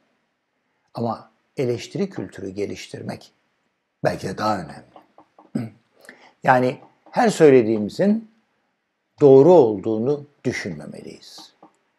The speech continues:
Bilgi değişiyor, bakış açıları değişiyor,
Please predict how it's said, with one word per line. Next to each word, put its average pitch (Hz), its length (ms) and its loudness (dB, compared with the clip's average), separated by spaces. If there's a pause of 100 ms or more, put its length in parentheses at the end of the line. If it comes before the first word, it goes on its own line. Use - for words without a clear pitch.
(260)
Bilgi 123 420 -2
değişiyor, 117 720 -6 (1120)
bakış - 260 -6
açıları 110 560 -6
değişiyor, 113 600 -4